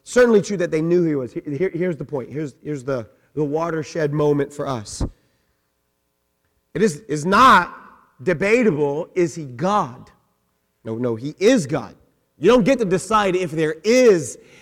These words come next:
a God. What you and I have to decide is, is he your God? That's, that's the emphasis. Look at verse number one. "I am the Lord."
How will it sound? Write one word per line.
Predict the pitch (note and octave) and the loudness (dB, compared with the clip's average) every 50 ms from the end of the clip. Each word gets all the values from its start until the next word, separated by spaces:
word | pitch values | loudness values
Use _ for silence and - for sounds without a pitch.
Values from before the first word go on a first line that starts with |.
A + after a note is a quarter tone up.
| _ _ - D#3 | _ _ -2 -2
a | E3 D#3+ | -2 -2
God. | C3 D3 D3+ C3+ A#2 A2 G2+ G2+ _ _ | 0 -2 -2 -2 -4 -8 -12 -18 _ _
What | C#3 D3 D#3+ - | 0 0 0 0
you | D3+ D#3+ F#3+ A#3+ C4 C4+ | 0 0 2 4 6 6
and | B3+ G#3+ | 6 4
I | A#3 G3+ G#3+ B3 C#4+ D#4 | 4 2 2 4 4 6
have | D4 B3 A3+ G#3+ - - | 6 6 4 2 2 0
to | F#3 | -4
decide | D3+ E3 D3+ - - F#3 E3 D#3+ D#3 D3 C#3+ C3+ B2+ - _ _ _ _ _ _ _ _ - | -2 -2 -4 -4 -4 -4 -4 -2 -2 -4 -4 -6 -8 -16 _ _ _ _ _ _ _ _ -6
is, | D3+ D#3 D#3+ C3+ - | -4 -4 -4 -4 -4
is | - F3 E3+ - - | -2 -2 -2 -2 -4
he | D3 C3+ | -12 -12
your | B2 A2 G#2+ A2 A#2 D3 F3 G3+ G3 E3 B2 | -12 -12 -14 -8 -4 0 0 0 0 -2 -4
God? | G#2+ A2+ A2 E2+ - - _ _ _ _ _ _ _ _ _ _ _ _ _ _ _ _ _ _ _ _ _ _ _ _ _ _ _ | -8 -12 -14 -16 -18 -20 _ _ _ _ _ _ _ _ _ _ _ _ _ _ _ _ _ _ _ _ _ _ _ _ _ _ _
That's, | G#2 G#2 A#2 - | -14 -14 -14 -14
that's | - - C#3 C#3+ C#3 - | -8 -8 -8 -8 -8 -4
the | E3 G3 F3 D#3 | 0 0 2 2
emphasis. | C#3 - - - - F#3+ G#3 G3 - - _ _ _ _ - | 0 -2 -8 -8 -4 -4 -4 -4 -6 -10 _ _ _ _ -12
Look | - B2 | -10 -8
at | C#3 | -6
verse | B2+ C#3+ C3 D3+ | -6 -6 -4 -4
number | C#3 C3+ | -4 -2
one. | C3 C3+ D3+ E3 F3+ G3 G#3 G3+ _ _ _ _ _ _ _ _ _ - | -2 -2 -2 -2 -2 -4 -4 -6 _ _ _ _ _ _ _ _ _ -2
"I | E3+ F3+ G3+ A3+ B3 | 2 4 4 6 8
am | B3 B3 A#3+ A#3 G#3 | 8 6 6 6 6
the | F3 G#3 G3+ | 6 6 6
Lord." | G3+ G3 F#3+ F#3 F#3 F3+ F3 F3 E3 E3 D#3+ D3+ C3+ - | 6 6 6 6 6 6 6 6 6 4 2 -2 -6 -10